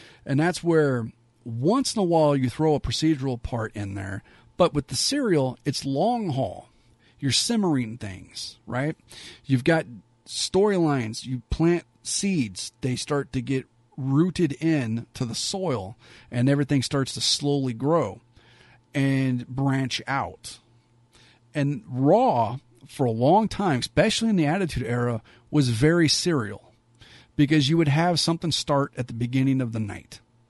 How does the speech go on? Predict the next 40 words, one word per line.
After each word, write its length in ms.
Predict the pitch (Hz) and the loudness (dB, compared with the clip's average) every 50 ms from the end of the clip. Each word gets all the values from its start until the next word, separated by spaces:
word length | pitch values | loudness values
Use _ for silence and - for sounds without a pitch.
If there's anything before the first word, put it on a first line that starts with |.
| _ _ - - - - - - | _ _ -20 -20 -20 -20 -20 -20
Throughout 460 | - - 139 139 139 147 165 180 - | -10 -2 2 4 4 4 4 2 0
the 80 | - 160 | 0 0
night, 280 | 156 160 160 165 165 - | 0 2 0 0 0 0
you'd 120 | 147 139 131 | -2 -2 -2
be 100 | 139 127 | -2 -4
teased 520 | - - - 165 165 160 160 147 123 - | -4 -6 -6 -6 -4 -4 -4 -6 -6 -6
with 160 | 131 120 110 | -6 -6 -6
it 120 | 104 104 - - | -6 -8 -8 -6
until 400 | 131 123 - - 147 147 143 127 | -4 -4 -2 0 0 0 0 0
it 80 | 107 | -2
finally 540 | - - - 147 151 160 160 165 160 160 151 | -4 -2 0 2 4 4 4 4 4 4 2
boiled 580 | 139 123 - - 151 147 147 147 147 147 143 135 | 2 0 0 4 4 6 6 6 4 4 2 0
over 460 | 139 143 147 135 131 117 117 113 - _ - | 2 2 0 0 0 -2 -4 -6 -8 _ -10
at 160 | - 127 120 | -10 -6 -4
the 160 | - 139 - | -4 -2 0
end 140 | 131 135 135 | 2 2 2
of 80 | 131 113 | 2 0
the 40 | 104 | -4
show. 540 | - - - 156 135 117 107 101 98 90 - _ - _ _ - - - _ _ _ - | -4 -2 0 0 0 0 -2 -4 -8 -10 -14 _ -20 _ _ -20 -20 -20 _ _ _ -2
But 320 | 277 277 247 196 - - | 0 0 0 0 -2 -2
you 160 | 185 175 165 160 | 0 0 2 4
would 280 | 175 185 156 147 147 | 4 2 2 2 0
be 140 | 151 160 160 | 0 2 4
left 280 | 147 151 147 147 - 143 | 4 4 4 2 0 0
with 200 | 135 147 139 139 | 2 2 2 2
a 60 | 131 | 0
cliffhanger 600 | - - - 240 269 - - 190 165 147 143 139 | -2 0 0 0 0 0 0 0 2 2 2 2
to 60 | 135 | 2
be 120 | 131 139 147 | 2 2 2
like, 240 | 139 127 131 - - | 2 2 0 -2 -4
"Oh 180 | - 175 214 196 | -2 -2 -2 0
my 160 | 185 147 120 | -2 -2 -4
God, 400 | 117 120 170 190 202 170 127 123 - | -4 -2 -2 0 2 2 0 0 -2
it, 140 | 147 139 127 123 139 - - | -4 -4 -4 -4 -12 -12 -8
it, 280 | - 175 151 147 131 131 | -6 -4 -4 -4 -2 2
they, 140 | 143 143 143 | 2 4 4
we 160 | 139 147 147 | 6 4 4
didn't 260 | 151 160 151 139 131 | 4 2 0 -2 -2
get 240 | 131 160 - - - | -2 -2 -4 -4 -2
the, 340 | 143 139 135 127 113 107 | 0 0 2 0 -2 -4